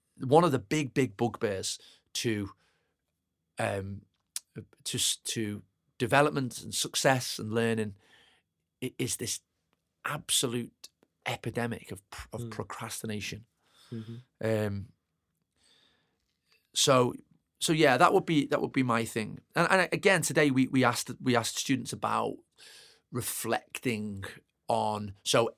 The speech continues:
Speaker 1: they all performed, and you were talking about building a cult-, like, trying to build a culture, and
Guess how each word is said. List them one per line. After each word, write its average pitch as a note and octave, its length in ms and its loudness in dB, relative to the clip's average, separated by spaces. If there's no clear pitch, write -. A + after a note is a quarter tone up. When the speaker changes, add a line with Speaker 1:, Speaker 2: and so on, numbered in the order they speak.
Speaker 1:
they C3 200 6
all B2+ 200 8
performed, C#3+ 640 4
and C#3 180 2
you D3+ 60 4
were D3+ 60 4
talking G3 220 4
about A2 200 4
building C3 300 4
a A2 40 -4
cult-, - 340 -2
like, A#2+ 140 0
trying B2 220 0
to A2+ 60 -2
build A2+ 260 0
a G#2+ 40 -10
culture, B2+ 520 -2
and G#2 180 -4